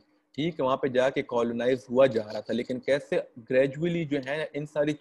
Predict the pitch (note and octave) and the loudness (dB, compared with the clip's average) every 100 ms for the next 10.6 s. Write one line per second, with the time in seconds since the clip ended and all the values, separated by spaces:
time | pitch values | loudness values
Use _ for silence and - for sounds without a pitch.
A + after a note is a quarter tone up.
0 | _ _ _ _ - D3+ D#3+ - C#3 E3+ | _ _ _ _ 2 2 2 4 4 4
1 | F3 - D#3 C3 D3+ D3 A#2 A#2 A#2+ D#3+ | 0 0 -2 0 0 0 2 0 2 0
2 | - C3+ C3 C3 D3 C3+ C#3+ D3 - C3+ | 0 -4 -2 0 0 0 -4 -6 -2 0
3 | B2+ A2 _ _ _ _ E3 D#3+ E3 C#3 | 0 -2 _ _ _ _ -2 0 -4 -2
4 | D#3 D#3 D3 B2 A#2+ C3 D3 B2+ C3 C#3 | -2 0 0 -2 2 4 4 4 0 0
5 | D#3 - C#3 A#2 A#2 C3 C#3 A#2+ A2+ A2+ | -6 -2 0 0 0 0 -2 0 -2 0
6 | D3 - _ _ - A2+ B2 C#3 - B2 | -2 -2 _ _ -8 -4 -2 -2 -4 -6
7 | B2 C3 D3+ C3+ - C#3 E3 F3+ E3+ D#3 | -6 -6 -6 -6 0 0 2 0 0 -2
8 | C#3+ - D3+ C#3+ A2+ - C#3 C3 - A#2 | -2 -2 -4 -4 -6 -8 -8 -8 -8 -6
9 | A#2 C3+ A#2 B2+ D3 C#3+ B2+ A2+ A#2 A#2 | -4 -4 -2 2 2 2 0 -6 -8 -8
10 | C#3 D3+ C3+ - C#3 | -10 -6 -8 -2 -2